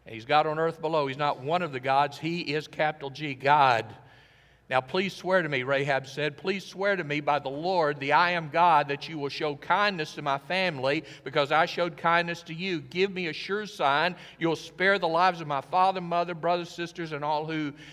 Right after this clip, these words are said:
belong to them and save us from death." And the men answered, "We will give our lives for yours. If you don't report our mission, we'll show kindness and faithfulness to you when the Lord gives us the land."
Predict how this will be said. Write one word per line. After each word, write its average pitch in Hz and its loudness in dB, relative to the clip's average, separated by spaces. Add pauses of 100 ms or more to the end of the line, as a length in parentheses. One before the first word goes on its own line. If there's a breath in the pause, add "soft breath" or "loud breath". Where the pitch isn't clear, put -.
(140 loud breath)
belong 165 0
to 135 -4
them 139 -2
and 131 -8
save 160 -2
us 160 -12
from 156 -12
death." 170 0
And 147 -6
the 147 -6
men 160 -4
answered, 185 -2
"We 175 -2
will 156 -4
give 147 -4
our 196 4
lives 170 2
for - -12
yours. 160 -4 (840 soft breath)
If 101 -18
you 160 -2
don't 196 2
report 180 0
our 170 6
mission, 190 -2
we'll 165 -6
show 151 -4
kindness 180 -2
and 147 -10
faithfulness 170 -6
to 160 -12
you 165 -6
when 156 -8
the 151 -6
Lord 160 -4
gives 151 -6
us 156 -6
the 147 -10
land." 156 -2